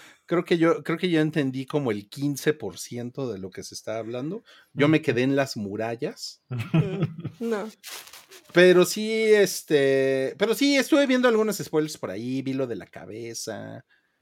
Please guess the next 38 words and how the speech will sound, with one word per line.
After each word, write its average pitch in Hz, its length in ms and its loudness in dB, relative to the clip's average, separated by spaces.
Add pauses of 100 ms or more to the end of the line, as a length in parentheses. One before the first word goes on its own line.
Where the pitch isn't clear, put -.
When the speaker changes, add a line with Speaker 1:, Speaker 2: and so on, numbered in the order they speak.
(420)
Speaker 1:
y, 104 440 -10
y, 104 180 -14
y 110 140 -10
vi, 107 340 -6
este, 90 1200 -10
el 131 120 4
mar 139 180 8
de 127 100 0
sangre, 131 540 0
la 107 160 -4
imagen 110 360 -8
esa 98 180 -14
que - 120 -20
me 87 100 -16
mandaste, 98 680 -14
¿no? 147 160 -14 (380)
Speaker 2:
Esa 240 200 0
escena 226 220 0
está 226 180 -6
muy 214 200 -6
cabrona. 214 380 -2
Tiene 415 180 4
escenas 381 380 2 (520)
muy 262 240 0
existenciales 226 640 2
y 247 60 2
entiendo 247 260 0
por 233 160 2
qué 220 80 6
a 220 40 4
muchas 233 260 0
personas 214 420 0
pudo 226 220 4
no 220 120 6
haberles 220 320 6
gustado 196 360 2
el 208 100 2
final, 196 460 -2